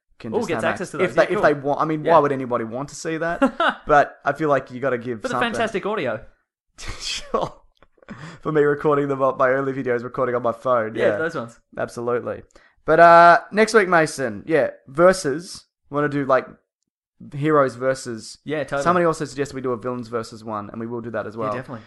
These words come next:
Speaker 1: So pit any v-, hero, and it can even be a movie hero. If you wanna do an Indiana Jones, James Bond, whatever.
Speaker 2: Totally, yeah.
Speaker 1: We'll do
Speaker 2: We'll,
Speaker 1: whatever.
Speaker 2: we'll
Speaker 1: We don't
Speaker 2: hash
Speaker 1: care.
Speaker 2: that out.
Speaker 1: We'll bloody <laughs> hash that out. Like, you can put it on the Reddit.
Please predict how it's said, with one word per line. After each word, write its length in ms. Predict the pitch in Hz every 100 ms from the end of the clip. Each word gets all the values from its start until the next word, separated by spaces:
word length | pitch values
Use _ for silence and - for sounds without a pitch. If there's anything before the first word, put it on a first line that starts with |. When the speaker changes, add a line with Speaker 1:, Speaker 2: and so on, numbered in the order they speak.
| _
Speaker 1:
So 300 | - 147 147 - -
pit 300 | 170 160 -
any 560 | 165 175 175 175 165 _ _ -
v-, 320 | 123 139 165
hero, 460 | 151 160 135 131 143
and 100 | 180
it 40 | 190
can 120 | 247
even 160 | 277 214
be 120 | 165
a 40 |
movie 360 | 147 170 165 147
hero. 320 | 139 117 98
If 100 | -
you 80 | 185
wanna 100 | 160
do 140 | 151
an 80 | 139
Indiana 320 | 143 139 123
Jones, 560 | 120 131 123 123 113 113 -
James 260 | 123 120 110
Bond, 320 | 110 135 120
whatever. 320 | 113 107 113
Speaker 2:
Totally, 380 | 117 127 143 127
yeah. 100 | 123
Speaker 1:
We'll 100 | 127
do 60 | 139
Speaker 2:
We'll, 80 |
Speaker 1:
whatever. 240 | 107 107 113
Speaker 2:
we'll 80 | 185
Speaker 1:
We 60 |
don't 20 | -
Speaker 2:
hash 240 | 135 123
Speaker 1:
care. 160 | 135 120
Speaker 2:
that 40 |
out. 200 | 120 147
Speaker 1:
We'll 100 | 156
bloody 260 | 160 139 120
<laughs> 120 | 123
hash 260 | - - -
that 280 | - - -
out. 380 | - _ _ - - _ _ _ _ - 143 180 196 - -
Like, 200 | - 165
you 60 | 165
can 120 | 170
put 140 | 190 175
it 40 |
on 100 | 160
the 60 | 143
Reddit. 320 | 151 185